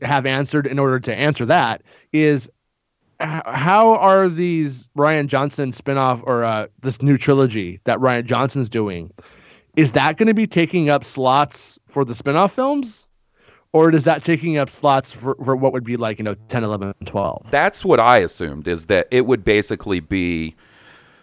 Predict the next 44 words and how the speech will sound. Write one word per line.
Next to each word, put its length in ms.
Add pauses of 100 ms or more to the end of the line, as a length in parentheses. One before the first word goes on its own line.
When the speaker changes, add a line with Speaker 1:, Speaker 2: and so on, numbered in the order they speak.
(200)
Speaker 2:
<clears throat> 280
so, 580
uh, 200
if, 280
you 120
know, 260
just 200
working 380
off 180
a 60
general 400
timeline, 560
we 100
get 340 (560)
Han 260
Solo 240
this 260
year, 300
Episode 400
nine 280
next 320
year, 220
some 320
sort 220
of 80
spinoff 480
in 100
twenty 320
twenty, 460 (1000)
and 240
then 420 (200)
earliest 720 (140)
for 360
the 120
first 400
Rian 380
Johnson 720
movie 380
of 80
this 220
new 160
trilogy, 480
twenty 340
twenty-one, 720